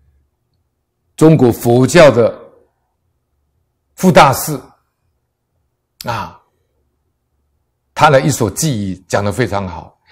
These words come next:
：“夜夜报佛名，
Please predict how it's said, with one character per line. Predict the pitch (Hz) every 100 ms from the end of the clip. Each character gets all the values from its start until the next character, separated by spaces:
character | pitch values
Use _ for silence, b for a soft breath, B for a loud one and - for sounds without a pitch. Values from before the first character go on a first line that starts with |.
| b b b b
：“夜 | 254 302 269 226
夜 | 262 233 185 139 107 -
报 | 220 175 123
佛 | - 120 131
名， | 135 98 78